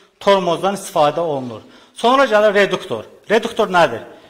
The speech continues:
Bir və ya bir neçə mexanizm vasitəsilə fırlanma momentini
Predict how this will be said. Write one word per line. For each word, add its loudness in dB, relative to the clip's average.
Bir 0
və 4
ya -4
bir -4
neçə -8
mexanizm -2
vasitəsilə -4
fırlanma 2
momentini -4